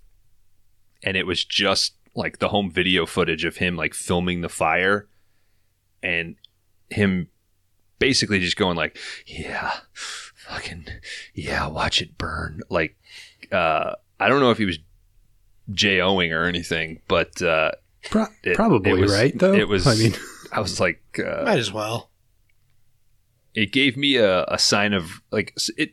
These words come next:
Speaker 1: a newfound respect for, like, police investigators that have to watch videos of heinous shit. Because, like Dan said, like, you know, arson goes on like fucking crazy, and you know, since the advent of, like, recording,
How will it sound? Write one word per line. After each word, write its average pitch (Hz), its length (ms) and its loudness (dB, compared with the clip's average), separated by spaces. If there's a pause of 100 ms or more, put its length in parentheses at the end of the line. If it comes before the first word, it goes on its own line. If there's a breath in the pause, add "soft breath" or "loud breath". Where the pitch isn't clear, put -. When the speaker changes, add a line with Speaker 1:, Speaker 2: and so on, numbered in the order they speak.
Speaker 1:
a 143 80 6
newfound 151 400 2
respect 113 480 2
for, 90 480 4 (360 soft breath)
like, - 300 -2 (140)
police 98 400 0
investigators 104 920 2
that 82 200 0
have 92 220 0
to 98 80 2
watch 80 640 0
videos 92 480 2
of 82 120 -2
heinous 92 360 -4
shit. - 480 0 (920)
Because, 85 560 -2 (640)
like 104 160 0
Dan 98 220 0
said, 82 340 -2
like, - 160 -8 (760)
you 95 140 2
know, 104 220 6
arson 101 500 2
goes 90 260 2
on 90 140 0
like 80 160 -6
fucking 87 320 -4
crazy, 87 500 0
and 87 120 -6
you 85 100 -6
know, 87 400 2
since 82 300 -4
the 85 120 0
advent 82 320 0
of, 78 200 -6
like, 82 200 -2 (280)
recording, 90 720 0